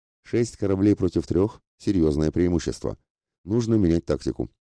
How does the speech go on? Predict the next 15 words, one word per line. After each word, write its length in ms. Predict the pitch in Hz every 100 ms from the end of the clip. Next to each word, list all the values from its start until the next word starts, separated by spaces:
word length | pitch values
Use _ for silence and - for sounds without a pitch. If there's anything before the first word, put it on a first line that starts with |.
| _ _
Поэтому 440 | 80 80 82 82
Петр 300 | 71 101 76
принял 340 | 73 80 85 76
решение 520 | 76 - 98 85 78 -
атаковать 560 | 82 82 85 90 92 -
истребительной 720 | 80 78 76 87 80 80 76
авиацией. 720 | 71 69 82 - 67 57 - _ _ _ _
Такая 400 | 80 - 113 123
на 140 | 110 90
бортах 420 | 87 87 104 -
его 180 | 85 82
эскадры 440 | - 87 82 76
имелась. 400 | 69 71 - - _ _ _ _ _ _ _ -
Истребители 520 | 82 98 104 107 98
стартовали 760 | 90 90 78 104 110 85 60